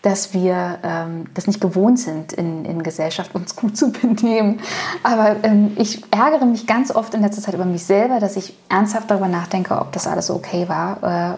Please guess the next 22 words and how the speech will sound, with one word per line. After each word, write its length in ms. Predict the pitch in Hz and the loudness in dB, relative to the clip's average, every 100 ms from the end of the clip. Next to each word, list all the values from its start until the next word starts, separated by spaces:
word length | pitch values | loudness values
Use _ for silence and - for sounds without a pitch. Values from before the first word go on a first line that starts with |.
| - | -4
Äh, 40 | |
und 260 | 180 175 - | -2 -2 -4
ich 120 | - | -8
frage 260 | - 180 202 | -2 2 2
mich, 180 | 196 - 180 | 2 -2 0
wie 180 | 185 | 2
oft 200 | 185 - | 2 0
ein 160 | 185 175 | -2 0
Mann 220 | 175 180 | 0 0
das 220 | 180 - | 0 -4
tut, 340 | - 143 143 - | -4 -6 -4 -2
im 80 | 175 | 0
Nachgang 500 | 165 175 175 185 - | 0 0 0 0 -2
eines 520 | 175 170 - - - _ _ _ _ _ | -2 -2 -6 -10 -16 _ _ _ _ _
Events 640 | 220 175 165 165 170 170 165 | 2 4 2 2 -2 -2 -4
oder 400 | 165 165 160 170 | -4 -4 -4 -4
eines, 500 | 170 160 170 - - | -6 -8 -10 -10 -6
eines 280 | 170 160 - | -6 -6 -8
speziellen 400 | 202 - 170 160 | -8 -4 -4 -2
Anlasses 460 | 165 165 175 190 | -4 -4 -6 -6
darüber 200 | 175 175 | -4 -2
nachzudenken, 760 | 165 165 - 208 202 202 208 | -2 -2 0 2 4 6 4